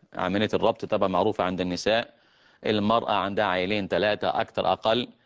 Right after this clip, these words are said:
بتقول: "خلاص، أنا مش عايزة أحمل بعد كده." وبعدين إيه، جربت الوسائل الطبية المشهورة وحملت مع أخذ الوسائل. فبتقول: "أحسن حاجة أعمل عملية رباط، رباط خالص بقى، يعني، خلاص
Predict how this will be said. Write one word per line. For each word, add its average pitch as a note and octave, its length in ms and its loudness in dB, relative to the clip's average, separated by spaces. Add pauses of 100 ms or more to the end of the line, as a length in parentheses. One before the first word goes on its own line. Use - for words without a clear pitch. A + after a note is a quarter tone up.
(240)
بتقول: A#2+ 300 2
"خلاص، A2+ 400 2
أنا A2 120 -2
مش G2+ 160 -4
عايزة A2+ 320 2
أحمل F#2+ 280 -6
بعد F#2+ 200 0
كده." B2 320 0 (400)
وبعدين A#2+ 560 2
إيه، A#2 220 0
جربت A2 420 0
الوسائل G#2 540 2
الطبية G#2 440 0
المشهورة A#2 680 2 (200)
وحملت A#2+ 580 0
مع G#2 220 2
أخذ G#2+ 140 -4
الوسائل. B2+ 600 0 (400)
فبتقول: B2+ 340 4
"أحسن B2 320 -2
حاجة C3 320 0
أعمل B2 220 0
عملية A#2+ 240 -2
رباط، A2 560 2 (180)
رباط G#2+ 280 0
خالص A#2+ 360 4
بقى، C3 200 0
يعني، A2+ 220 2
خلاص A#2 540 2